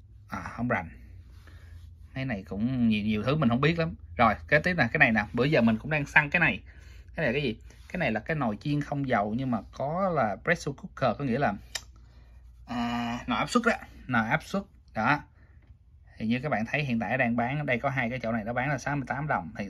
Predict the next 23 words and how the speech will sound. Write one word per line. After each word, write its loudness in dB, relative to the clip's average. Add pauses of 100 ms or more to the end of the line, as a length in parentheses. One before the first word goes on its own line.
tại -2
nó 4
hơi 4
xa 4
mình 4
cho 0
mình 4
làm 0
biến 4
đi. 6 (540)
Nhưng -4
mà 0
thật -4
sự -2
cái -6
giá 2
của -6
nó 0 (120)
ở -2
Amazon 2
đang 0
bán 0
một -4